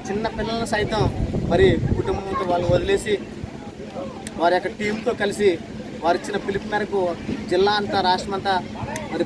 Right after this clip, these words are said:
ప్రచారాల్లో పాల్గొని ఏబిసిడి వర్గీకరణ లక్ష్య సాధనలో భాగంగా వారి వంతు వారు సహకారాలు అందిస్తున్నందుకు వారికి ప్రత్యేక అభినందనలు తెలియజేస్తా ఉన్నాం. అలాగే తమ్ముడు వరప్రసాద్ గారు కల్పదేశంలో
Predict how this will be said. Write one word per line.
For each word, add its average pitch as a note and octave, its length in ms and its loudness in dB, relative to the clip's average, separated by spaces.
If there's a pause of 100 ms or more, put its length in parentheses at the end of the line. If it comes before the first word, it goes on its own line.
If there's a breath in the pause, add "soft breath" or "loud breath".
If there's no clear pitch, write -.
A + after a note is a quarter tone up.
ప్రచారాల్లో F#3 520 2 (460)
పాల్గొని G3 440 6 (840)
ఏబిసిడి G3+ 420 2
వర్గీకరణ F#3+ 400 2
లక్ష్య F3+ 200 -4
సాధనలో F#3+ 400 0
భాగంగా F#3+ 320 4 (300)
వారి F3+ 180 4
వంతు F#3+ 280 2
వారు F#3 200 2
సహకారాలు F#3 400 2
అందిస్తున్నందుకు F#3 560 0 (440)
వారికి E3 260 -2
ప్రత్యేక F3+ 360 -2
అభినందనలు F#3 440 -2
తెలియజేస్తా F3+ 440 -2
ఉన్నాం. F#3 200 0
అలాగే F3 280 -2
తమ్ముడు F#3 220 -2 (500)
వరప్రసాద్ F3+ 460 0
గారు F#3 160 -4
కల్పదేశంలో F#3 500 0